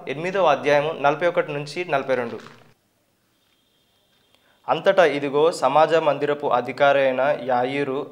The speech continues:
అను ఒకడు వచ్చి యేసు పాదముల మీద పడి, ఇంచుమించు పన్నెండేళ్ల ఈడుగల తన యొక్కతే కుమార్తె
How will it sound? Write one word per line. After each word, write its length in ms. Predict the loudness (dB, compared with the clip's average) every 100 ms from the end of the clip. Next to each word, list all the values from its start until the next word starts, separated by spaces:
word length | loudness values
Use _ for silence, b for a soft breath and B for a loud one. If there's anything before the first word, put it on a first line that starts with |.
| -6
అను 180 | -4 -4
ఒకడు 380 | -6 -4 -4
వచ్చి 520 | -4 -8 -8 -10 -10 B B -10
యేసు 360 | -4 -4 -4 -2
పాదముల 640 | 4 4 4 2 0 -4
మీద 200 | -4 -4
పడి, 480 | -4 -4 -4 -8 -12 B _
ఇంచుమించు 800 | -12 -10 -8 -8 -8 -10 -8 -10 -10 -8 0
పన్నెండేళ్ల 600 | 2 2 0 0 -2 0
ఈడుగల 680 | 0 0 -4 0 2 4 2
తన 400 | 0 0 0 -2 -6
యొక్కతే 440 | -8 -4 -2 -4
కుమార్తె 720 | -6 -2 -2 -2 -4 -6 -6